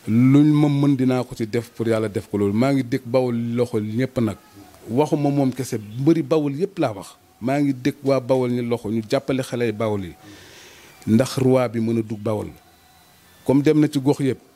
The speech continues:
ñun dañu ko soxla. Te attention, am nañu kenn koo xam ne mi ngi ci buntu bi. Muy Tapha Tine.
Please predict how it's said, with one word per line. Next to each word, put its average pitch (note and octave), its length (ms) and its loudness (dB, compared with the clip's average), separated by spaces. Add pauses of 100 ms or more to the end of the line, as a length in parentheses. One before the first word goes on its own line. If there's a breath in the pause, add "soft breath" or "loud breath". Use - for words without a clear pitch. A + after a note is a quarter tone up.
(180)
ñun A#2+ 160 0
dañu B2+ 220 2
ko B2 100 -4
soxla. B2+ 280 -2
Te - 100 -2
attention, F3 400 0
am F3 120 -2
nañu F#3 200 0
kenn F3 240 0
koo E3 140 -2
xam D3+ 200 -2
ne A2 120 -6
mi C#3+ 120 0
ngi E3 100 -2
ci E3+ 60 -4
buntu C3+ 300 -4
bi. E2+ 100 -16 (960)
Muy C3 160 0
Tapha C3 260 -2
Tine. F2 180 -10